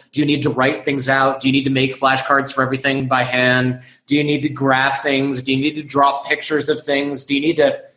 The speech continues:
sing freaking songs about things that rhyme so that you remember them?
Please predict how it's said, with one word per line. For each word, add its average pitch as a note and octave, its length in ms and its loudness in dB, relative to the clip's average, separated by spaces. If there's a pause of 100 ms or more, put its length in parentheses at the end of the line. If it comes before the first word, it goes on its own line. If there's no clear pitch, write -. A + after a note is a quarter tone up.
(120)
sing E3+ 420 0
freaking E3 380 2
songs D3+ 480 2
about D#3+ 320 2
things D#3+ 340 0
that C#3 280 0
rhyme D#3 400 2
so C3+ 120 -6
that C#3+ 80 -4
you C#3 120 0
remember C#3 320 0
them? D#3 180 -2